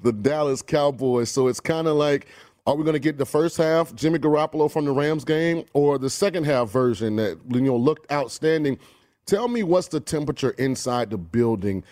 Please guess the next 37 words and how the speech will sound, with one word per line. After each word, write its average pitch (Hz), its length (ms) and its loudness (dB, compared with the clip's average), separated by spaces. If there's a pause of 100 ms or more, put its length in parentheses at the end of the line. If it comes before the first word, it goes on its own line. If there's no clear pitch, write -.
(240)
at 131 200 0
the 113 80 -4
quarterback 104 580 0
position. 87 720 -6
You 113 120 -2
know, 117 140 2
one 147 220 0
of 165 60 -2
the 147 60 -2
things 135 280 -4
I 120 80 -2
think 123 300 -6
Kyle 120 220 -2
Shanahan 113 440 -4
has 101 100 -4
done 107 160 -4
a 95 40 -6
great 120 280 -2
job 110 380 0
at, 104 240 0 (440)
as 120 240 0
you 185 60 -2
mentioned, 127 340 2
is 120 80 0
being 139 240 2
creative 143 380 0
in 135 60 2
the 123 80 0
run 135 240 0
game. 82 240 -8
Deebo 117 340 0
Samuel 139 420 0
gets 131 220 0
the - 80 -4
ball, 123 400 2
Eli 110 300 2
Mitchell, 139 580 0